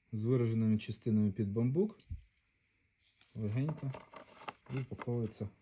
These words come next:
даний тубус. Три поплавка. Два грама, два і чотири і один і сім.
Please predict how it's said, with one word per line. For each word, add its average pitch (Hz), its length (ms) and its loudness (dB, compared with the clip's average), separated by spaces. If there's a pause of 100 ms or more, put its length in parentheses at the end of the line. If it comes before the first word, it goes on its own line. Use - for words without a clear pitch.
(100)
даний 101 380 -2 (100)
тубус. 92 340 -8 (1800)
Три 156 180 6
поплавка. 143 640 4 (1900)
Два 131 260 4
грама, 170 380 2 (2750)
два 110 300 2
і 101 80 4
чотири 165 480 -4 (380)
і 135 180 -4
один 117 600 -2 (840)
і 110 100 -2
сім. 87 340 -6